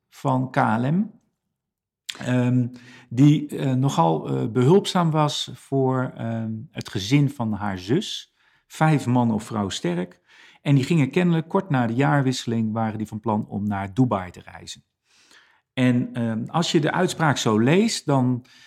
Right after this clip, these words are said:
dan zie je eigenlijk voor je ogen wat er gebeurt. Namelijk deze agent die werkt bij K L C, dat is K L M Cityhopper. Die doen vooral de korte vluchten in Europa, maar springt ook soms wel in bij, eh, nou ja, het, het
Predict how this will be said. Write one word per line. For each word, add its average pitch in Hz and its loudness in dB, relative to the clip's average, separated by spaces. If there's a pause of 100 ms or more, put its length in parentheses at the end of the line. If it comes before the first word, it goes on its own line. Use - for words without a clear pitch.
(200)
dan 107 0
zie 135 4
je 233 4
eigenlijk 165 0
voor 143 2
je 131 4
ogen 127 2
wat 107 -4
er 92 -10
gebeurt. 139 -4
Namelijk 113 -2
deze 101 0
agent 113 0
die 104 -2
werkt 104 -4
bij 95 -4
K - -10
L 95 -6
C, 139 -2
dat 117 -4
is - -10
K - -20
L 98 -2
M 95 -8
Cityhopper. 147 -4 (440)
Die 104 -2
doen 110 0
vooral 107 -2
de 101 -4
korte 156 -2
vluchten 139 -4
in 117 -2
Europa, 110 -2
maar 107 -2
springt 160 -2
ook 165 -4
soms 139 -4
wel 127 0
in 117 -2
bij, 104 -6
eh, 101 -12 (560)
nou 131 0
ja, 104 -4
het, 101 -8
het - -10